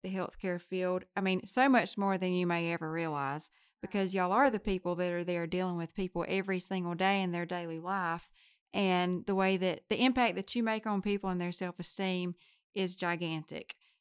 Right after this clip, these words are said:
Let me vouch for that. And then also, as healthcare providers, educating on, educating us on the things that you do and the things that you see and the way that you treat people, you know, that's something that we need to know. And you're a resource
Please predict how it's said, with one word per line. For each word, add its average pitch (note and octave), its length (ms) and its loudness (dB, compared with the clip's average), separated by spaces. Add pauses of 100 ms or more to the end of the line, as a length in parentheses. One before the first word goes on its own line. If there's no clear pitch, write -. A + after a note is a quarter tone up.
(120)
Let E3 160 -8
me F3+ 140 0
vouch F3 400 -2
for F#3 140 -4
that. E3+ 340 2
And F3 100 -2
then E3+ 180 0
also, F#3 600 0
as A3 300 0
healthcare F#3 480 -6
providers, F3 520 0 (240)
educating G3+ 480 0
on, F3+ 160 2 (220)
educating A3+ 540 0
us G3 500 -2
on F#3+ 240 2
the F3+ 80 0
things F#3+ 360 2
that - 140 -4
you F#3+ 180 0
do F#3+ 100 0
and F#3+ 220 2
the F3 60 -4
things F#3 300 -2
that - 120 -8
you F#3+ 180 0
see F3+ 440 0
and F#3 100 2
the E3+ 60 0
way F#3+ 200 4
that F#3 120 -4
you G#3+ 180 2
treat C4 360 0
people, G3 500 0 (540)
you G#3 100 -2
know, F#3 160 2
that's F#3+ 200 2
something F#3 300 0
that F3+ 160 -2
we G3+ 140 2
need F#3+ 180 2
to E3+ 60 -6
know. F3+ 120 -2
And F#3 380 -2
you're F3+ 160 -4
a E3+ 40 -6
resource F3+ 640 -6